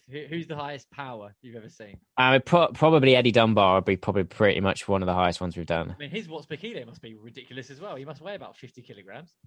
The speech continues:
Speaker 2: He's light, yeah. I'm after, I'm actually, I'm after one of his K O Ms over on Ashdown. I think it's, um, Chuckatch, not Chuckatch. Um, yeah, Chuckatch.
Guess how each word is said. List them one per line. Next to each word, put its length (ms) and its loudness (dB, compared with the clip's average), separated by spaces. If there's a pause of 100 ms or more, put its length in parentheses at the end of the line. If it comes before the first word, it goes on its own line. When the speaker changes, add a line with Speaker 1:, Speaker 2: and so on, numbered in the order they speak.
(600)
Speaker 2:
He's 200 0
light, 280 4
yeah. 240 0 (380)
I'm 160 6
after, 280 6
I'm 220 4
actually, 440 4
I'm 140 4
after 260 6
one 140 2
of 60 2
his 120 2
K 240 4
O 120 6 (120)
Ms 160 -4
over 340 0
on 360 -4
Ashdown. 400 -4
I 40 -8
think 160 -4
it's, 120 -6
um, 320 0
Chuckatch, 560 -6
not 140 -10
Chuckatch. 600 -12 (200)
Um, 380 -12 (320)
yeah, 140 2
Chuckatch. 460 -10